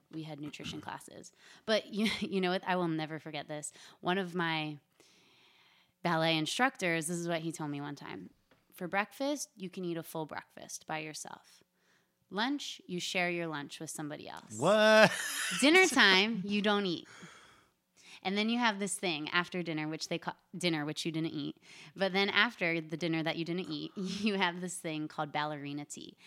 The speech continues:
Speaker 1: I have never drank this, and I really will never,
Speaker 2: This sounds
Speaker 1: never will.
Speaker 2: sketchy.
Speaker 1: It essentially just makes you go to the bathroom, like, you know,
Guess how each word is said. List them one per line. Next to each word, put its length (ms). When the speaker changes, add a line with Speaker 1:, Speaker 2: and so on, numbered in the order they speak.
Speaker 1:
I 180
have 140
never 220
drank 260
this, 460
and 160
I 140
really 240
will 140
never, 240
Speaker 2:
This 100
sounds 220
Speaker 1:
never 160
will. 260
Speaker 2:
sketchy. 720
Speaker 1:
It 140
essentially 500
just 240
makes 260
you 80
go 120
to 40
the 120
bathroom, 680
like, 380
you 120
know, 280